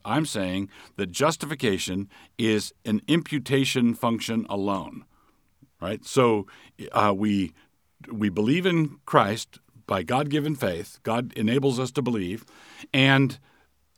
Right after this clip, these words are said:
uh, he imputes the righteousness of Jesus Christ to me, his act, his, the, the righteousness of his whole life and his righteous sacrifice on the cross. That is imputed to me,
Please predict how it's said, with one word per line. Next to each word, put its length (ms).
uh, 260
he 260
imputes 440
the 100
righteousness 600
of 100
Jesus 400
Christ 480
to 160
me, 260
his 240
act, 240
his, 320
the, 180
the 360
righteousness 580
of 80
his 120
whole 160
life 280
and 280
his 320
righteous 400
sacrifice 520
on 120
the 60
cross. 380
That 320
is 320
imputed 520
to 80
me, 360